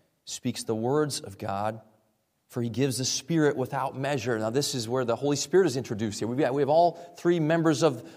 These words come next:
the Trinity here being highlighted, and of course, throughout, throughout Scripture, that's the case, but here it's, it's particularly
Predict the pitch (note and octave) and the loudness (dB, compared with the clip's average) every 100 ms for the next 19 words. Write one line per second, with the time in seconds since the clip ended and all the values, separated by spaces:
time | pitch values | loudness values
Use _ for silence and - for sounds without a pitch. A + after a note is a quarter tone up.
0 | - B2+ - G3 D#3+ D#3 C#3 D#3 D3+ C3 | -6 -4 2 4 4 2 4 6 6 4
1 | D3 B2+ D#3+ E3+ E3 E3 B2+ A2+ D3+ - | 0 0 2 4 6 4 -2 -2 -2 -2
2 | C3 C#3 D3+ C3+ - - - - - _ | 0 4 4 2 -6 -20 -20 -20 -20 _
3 | _ _ - B2+ C#3+ C#3+ - E3+ - D3+ | _ _ -2 6 6 6 2 2 4 4
4 | C3+ - C3 - F3 E3+ - - - D3+ | 4 2 -4 2 4 4 4 -6 2 4
5 | D#3 A#2+ - - - _ _ _ - - | 6 4 2 -8 -12 _ _ _ -20 -10
6 | - - E3 D#3+ C#3+ B2 F#2 | -8 -4 -2 2 2 2 0